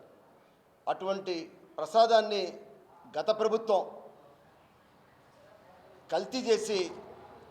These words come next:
శ్రీవారికి ప్రసాదానికి ఎంతో మచ్చ తీసుకొచ్చారు, మాయని మచ్చ. మనం ఎన్నో సంవత్సరాలు చూస్తున్నాం, తిరుపతి లడ్డు ఒకసారి తినగానే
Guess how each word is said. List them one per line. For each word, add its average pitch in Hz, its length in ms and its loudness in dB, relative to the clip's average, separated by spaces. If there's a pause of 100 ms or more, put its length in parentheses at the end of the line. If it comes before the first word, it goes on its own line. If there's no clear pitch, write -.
(1300)
శ్రీవారికి 190 680 2 (1700)
ప్రసాదానికి 190 500 2
ఎంతో 170 200 -4
మచ్చ 156 280 -4
తీసుకొచ్చారు, 165 500 -6
మాయని 165 340 -2
మచ్చ. 151 320 -4 (3250)
మనం 175 140 -2
ఎన్నో 196 200 2
సంవత్సరాలు 214 440 2
చూస్తున్నాం, 190 420 0 (920)
తిరుపతి 220 340 0
లడ్డు 214 240 2
ఒకసారి 202 340 4
తినగానే 202 640 2